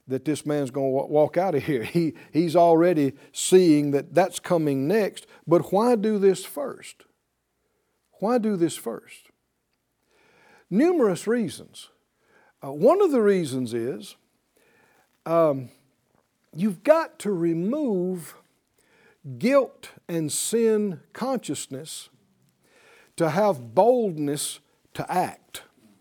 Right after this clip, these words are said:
in faith. In a few moments, we talked about this yesterday's class. In a few moments, Jesus is gonna look at him and say, "Get up, get up, take your cot,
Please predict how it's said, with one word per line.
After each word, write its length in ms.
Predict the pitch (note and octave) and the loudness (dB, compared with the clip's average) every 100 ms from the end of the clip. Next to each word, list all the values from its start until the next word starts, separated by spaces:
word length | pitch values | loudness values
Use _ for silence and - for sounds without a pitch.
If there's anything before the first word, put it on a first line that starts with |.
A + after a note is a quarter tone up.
| _ _ _ _ _ _ _ _ _ | _ _ _ _ _ _ _ _ _
in 240 | D3+ D#3 | -4 -4
faith. 560 | - F#3 C#3+ - - _ _ - - - _ _ _ _ | 0 0 0 -6 -20 _ _ -20 -20 -20 _ _ _ _
In 160 | G#3+ | 4
a 60 | A3 | 6
few 200 | - E4+ | 4 4
moments, 600 | D4 C#4 G#3+ F#2 - - - _ _ _ _ _ _ _ - | 6 6 6 0 -14 -20 -20 _ _ _ _ _ _ _ -6
we 100 | D#3 | -2
talked 300 | G3 G#3 F3+ | 0 0 0
about 260 | E3+ E3+ | 0 2
this 320 | F#3+ F3 - - | 2 2 0 -8
yesterday's 500 | D3+ F3 C#3+ A#2+ G#2+ | -6 -6 -4 -4 -6
class. 300 | - A2 F#2 | -8 -14 -12
In 160 | - F3+ | -4 -4
a 40 | |
few 240 | E3 D#4+ F4+ | 4 6 8
moments, 640 | D#4+ D4 F3+ - - - _ _ _ _ _ _ _ | 6 4 2 -8 -20 -20 _ _ _ _ _ _ _
Jesus 520 | C3+ G3+ F4 C4 A#3 | 0 6 6 6 2
is 100 | G#3 | 0
gonna 240 | G#3+ B3 A3 | 6 8 8
look 220 | D#4 D4 | 6 4
at 80 | G3 | 2
him 340 | C#3+ A#2 B2+ - _ _ _ _ _ _ _ _ _ - - | 0 -4 -8 -16 _ _ _ _ _ _ _ _ _ -20 -6
and 100 | D#3+ | 0
say, 160 | E3+ A#3+ | 8 8
"Get 260 | E3 E4 F#4 | 10 8 10
up, 320 | D4+ - - - _ _ _ _ _ _ - - - | 8 6 -8 -20 _ _ _ _ _ _ -20 -20 -4
get 200 | B2 D4+ | 6 10
up, 480 | F4 D#4+ E4 - _ | 12 12 10 2 _
take 280 | - C4+ - | 8 8 8
your 80 | F#4 | 4
cot, 520 | - D4+ E4+ F4+ | 8 8 8 4